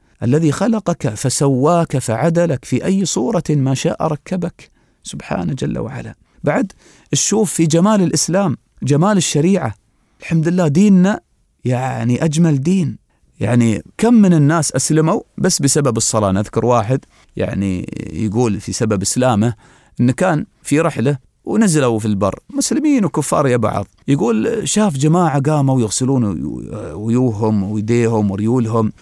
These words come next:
وصفوا صفوف منتظمة كذي، وواحد قام ويقرأ. قال: "ايش يسوون؟" أول مرة يشوف منظر الصلاة. على طول بعد هذا صار عندهم، قال: "شو هذا اللي يسوونه؟" قال: "هاي ص-، هاي ديننا، هاي الصلاة نتقرب إلى الله تعالى." على طول أسلم بس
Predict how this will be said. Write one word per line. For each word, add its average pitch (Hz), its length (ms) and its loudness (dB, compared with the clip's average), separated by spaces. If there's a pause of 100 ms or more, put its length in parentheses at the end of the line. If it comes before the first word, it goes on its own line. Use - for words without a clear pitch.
(120)
وصفوا 156 440 -2
صفوف 147 520 0 (180)
منتظمة 123 500 0
كذي، 147 320 0
وواحد 127 640 0
قام 127 260 2
ويقرأ. 131 440 0 (220)
قال: - 120 -12
"ايش 147 160 -4
يسوون؟" 185 440 -2
أول 202 300 2
مرة 196 240 4
يشوف 156 360 2
منظر 147 340 2
الصلاة. 107 400 0 (240)
على 190 220 0
طول 208 240 2
بعد 170 320 0
هذا 165 200 2
صار 165 260 2
عندهم، 160 320 0 (300)
قال: 170 240 0
"شو 208 120 0
هذا 147 220 2
اللي 117 100 0
يسوونه؟" 120 520 -4 (380)
قال: - 160 -10
"هاي 196 200 0
ص-، - 100 -6
هاي 220 200 -2
ديننا، 190 460 2
هاي 185 60 0
الصلاة 160 440 0 (360)
نتقرب 135 480 0
إلى 131 100 2
الله 123 220 0
تعالى." 110 480 -6
على 170 240 2
طول 233 240 2
أسلم 214 420 0 (400)
بس - 500 -2